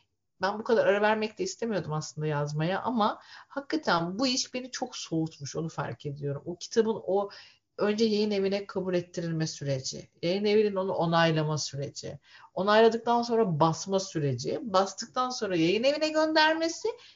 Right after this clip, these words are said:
yayın evinin de onu orada tutması. Yani böyle kalbim pıt pıt, acaba satıldı mı, tutacak, yani parasında falan değilim ha. Yeter ki yayın evinde kitap orada dursun yani, o rafta dursun.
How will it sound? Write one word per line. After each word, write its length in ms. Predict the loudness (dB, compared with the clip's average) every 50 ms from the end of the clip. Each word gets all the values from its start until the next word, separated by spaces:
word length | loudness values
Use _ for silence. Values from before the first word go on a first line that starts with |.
| _ _ _
yayın 240 | 4 4 4 4 4
evinin 360 | 2 2 2 0 0 0 -2
de 40 | 0
onu 380 | 0 0 0 2 0 -2 0 6
orada 380 | 6 6 8 8 6 2 0 0
tutması. 640 | -2 -4 -4 -4 -2 -2 -2 -2 -4 -8 -14 -18 -18 _ _ _ -20 -20 -20 _ _ _ -2
Yani 280 | 0 2 2 2 2 2
böyle 280 | 2 2 2 0 0 -4
kalbim 580 | -6 2 6 6 6 6 4 0 -4 -6 -6
pıt 320 | -6 -6 -6 -8 -6 -2 -2
pıt, 160 | -2 -2 -2 -4 -2
acaba 420 | -2 0 0 2 2 4 2 2
satıldı 560 | 2 0 -2 -4 -2 0 -2 -2 0 -2 -4
mı, 200 | -4 -4 -4 -6
tutacak, 500 | -6 -8 -10 -8 -2 2 2 2 2 2
yani 200 | 0 0 0 0 -2 -8 -16 -20 _ _
parasında 460 | 8 8 8 8 4 2 2 2 4
falan 360 | 4 6 6 6 4 4 2
değilim 260 | 2 2 2 2 4
ha. 220 | 4 4 4 2 0 -6 -16 _ _
Yeter 400 | 2 4 6 8 8 8 8 8
ki 60 | 8
yayın 200 | 8 8 10 8
evinde 380 | 8 6 6 4 4 4 4 2
kitap 260 | 2 2 2 2 4
orada 400 | 4 4 4 4 4 4 4 4
dursun 360 | 4 4 4 2 2 0 0
yani, 440 | 2 2 4 4 4 2 2 0 2
o 180 | 4 6 8 8
rafta 440 | 8 6 4 2 0 0 0 2
dursun. 460 | 2 0 0 0 -2 -4 -4 -6 -6